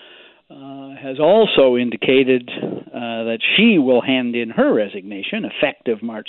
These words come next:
thirty-first. So if you take a look at the calendar, six months to call a by-election. So, uh, people in Langford and the Vancouver riding Mount Pleasant, uh, would be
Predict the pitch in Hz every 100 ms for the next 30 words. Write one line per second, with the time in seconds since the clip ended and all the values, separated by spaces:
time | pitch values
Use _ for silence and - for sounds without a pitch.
0 | - 113 104 101 104 107 156 - - 139
1 | 143 147 - - - - - - 240 -
2 | 202 180 170 165 165 196 196 170 170 147
3 | - 165 180 180 175 180 175 - - 220
4 | 214 - - 165 175 175 175 - 156 -
5 | 165 165 165 147 160 156 160 156 156 -
6 | - 156 147 147 - 139 139 139 143 139
7 | - - 127 127 - 143 131 127 120 113
8 | 117 170 160 170 160 131 110 113 107 110
9 | 110 - 135 120 117 123 127 127 123 117
10 | - - 196 226 254 233 - - - -
11 | - _ 117 117 117 117 127